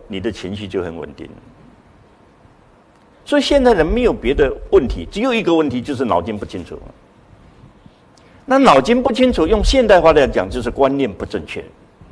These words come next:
我们是被很多不正确的观念所害的。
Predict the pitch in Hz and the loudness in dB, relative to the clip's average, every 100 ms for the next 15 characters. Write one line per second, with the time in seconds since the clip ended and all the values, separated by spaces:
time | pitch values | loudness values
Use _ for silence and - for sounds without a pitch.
0 | _ _ _ _ _ _ _ _ - _ | _ _ _ _ _ _ _ _ -20 _
1 | - 117 120 135 135 - - 139 123 - | 2 4 4 2 -4 -4 2 4 2 -2
2 | - - - - 135 123 117 156 147 143 | -10 -10 -4 2 2 2 -2 0 2 0
3 | - - - 202 135 - 156 - - 139 | 0 -2 2 0 0 -2 -4 -4 0 2
4 | 135 147 160 104 - - - - _ _ | 2 -2 -4 -4 -10 -20 -20 -20 _ _
5 | - - 82 76 113 87 78 - | -14 -6 -6 -4 -4 -4 -6 -18